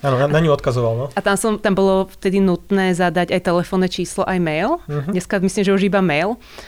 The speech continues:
Speaker 2: Akože dlho mi chodil všetok spam, aj keď som sa snažila vtedy unsubscribenúť, to ešte nefungovalo. Ale horšie bolo, že mi asi tridsaťkrát volali z Ameriky, snažili sa ma na niečo presvedčiť. Prvýkrát som akože ešte bola trpezlivá, som im odpovedala, že nie, nie, nemám záujem.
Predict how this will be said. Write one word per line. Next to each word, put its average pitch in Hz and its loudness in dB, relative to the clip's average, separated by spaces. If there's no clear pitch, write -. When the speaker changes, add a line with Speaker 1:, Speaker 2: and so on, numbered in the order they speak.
Speaker 2:
Akože 180 -2
dlho 190 2
mi 196 2
chodil 185 0
všetok 185 -2
spam, 180 0
aj 175 0
keď 175 -4
som 175 -8
sa 170 -4
snažila 175 0
vtedy 175 -2
unsubscribenúť, 175 -2
to 175 -2
ešte 165 -6
nefungovalo. 180 0
Ale 170 2
horšie 185 0
bolo, 185 2
že 185 0
mi 180 2
asi - -4
tridsaťkrát 185 -2
volali 170 2
z 170 -2
Ameriky, 170 -2
snažili 185 0
sa 190 -2
ma 180 2
na - 2
niečo 175 -2
presvedčiť. 180 -2
Prvýkrát 185 0
som - -4
akože 185 0
ešte 175 -4
bola 175 0
trpezlivá, 170 -2
som 185 0
im 175 0
odpovedala, 165 0
že 165 -2
nie, 156 -4
nie, 165 -4
nemám 160 -4
záujem. 160 -2